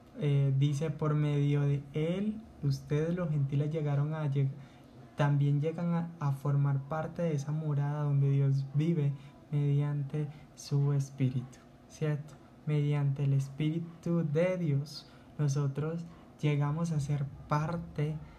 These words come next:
de Cristo, porque el mismo Espíritu que levantó a Cristo de los muertos es el que mora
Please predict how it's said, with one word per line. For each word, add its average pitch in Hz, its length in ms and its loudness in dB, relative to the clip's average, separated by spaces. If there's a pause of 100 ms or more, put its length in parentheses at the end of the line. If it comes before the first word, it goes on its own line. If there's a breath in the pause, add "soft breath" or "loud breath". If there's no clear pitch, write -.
(260 loud breath)
de 143 360 4 (360)
Cristo, 170 480 -2 (800)
porque 135 320 0
el 131 180 4
mismo 160 720 0
Espíritu 151 960 -2
que 151 140 -6
levantó 143 500 0
a 143 140 -4 (100)
Cristo 165 460 -4
de 156 80 0
los 165 200 0
muertos 143 540 0 (420 loud breath)
es - 160 -12
el 135 200 4
que 139 160 2
mora 139 760 4